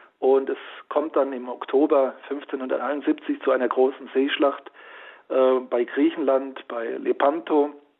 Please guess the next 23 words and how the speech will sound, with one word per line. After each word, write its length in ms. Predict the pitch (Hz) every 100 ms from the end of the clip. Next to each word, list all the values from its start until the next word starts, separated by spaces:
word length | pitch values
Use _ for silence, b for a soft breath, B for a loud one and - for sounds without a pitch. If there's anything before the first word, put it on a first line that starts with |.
| _ _ _ _ _ _ -
Und 280 | - 135 123 -
Papst 260 | 127 -
Pius 260 | - 147 143
der 100 | 127
Fünfte 320 | 151 170 -
hat 80 | 135
die 60 | 131
ganze 240 | 147 156
Christenheit 480 | - 165 - 139 131
im 100 | 131
Vorfeld 400 | - 156 147 143
aufgerufen, 760 | 156 165 - 139 160 165 147 B B B B B B -
dieses, 300 | 147 147 143 135 -
äh, 420 | 143 135 131 131 131
diese 220 | 147 151
Auseinandersetzung 840 | 143 151 147 175 160 160 - 156
im 140 | 165 139
Gebet 380 | 147 147 170 - -
zu 80 | 135
begleiten, 720 | 139 - 120 165 - 180 175 B B B B B B _
dass 180 | 143 - - - B B -
eben 340 | 147 147 139
Gott 240 | 143 143